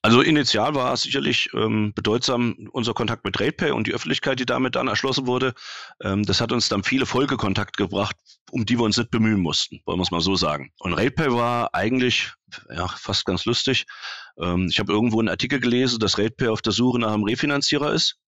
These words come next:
ähm, nachdem ja die Wirecard Bank die Flügel gestrichen hat. Und dann habe ich auf der Homepage mal geguckt, wer da ist, kannte niemanden. Und dann habe ich gesagt, „Okay, was machst du jetzt? Rufst einfach mal an.“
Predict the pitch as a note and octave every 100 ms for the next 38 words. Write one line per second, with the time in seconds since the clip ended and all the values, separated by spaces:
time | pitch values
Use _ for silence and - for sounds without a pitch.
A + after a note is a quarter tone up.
0 | - G#2 G#2+ G#2+ G#2 G2+ - A2 G#2 G#2
1 | G2 A#2+ B2+ A#2 B2 B2 A#2 - G2+ -
2 | B2 C3 A#2 C#3 C3 B2+ C3+ - _ -
3 | G2+ F#2+ F#2 G2 G#2+ - - F#2+ F2+ A2+
4 | A#2 A2+ - G#2 G2 A#2+ - - G2+ -
5 | D#3 - - _ - - A2 G#2+ A2+ B2
6 | G#2 G2 D#2+ - _ _ _ _ _ _
7 | _ _ _ - E2+ G2+ G#2 G#2 G#2 F#2
8 | A#2 G2 A2 A#2+ B2 - G#2+ - F#2 G2
9 | D2+ E2